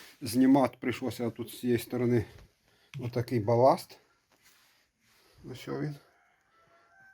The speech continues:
Тут поставив резинку, зараз буду ставити баласт. Сюди в цей корпус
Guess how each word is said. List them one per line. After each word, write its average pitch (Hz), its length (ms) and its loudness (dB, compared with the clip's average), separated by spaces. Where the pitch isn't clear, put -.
Тут 113 140 -14
поставив 113 460 -4
резинку, 123 400 -4
зараз 120 240 -2
буду 117 220 -2
ставити 117 440 -6
баласт. 110 560 -2
Сюди 123 380 2
в 120 100 2
цей 127 180 4
корпус - 600 -2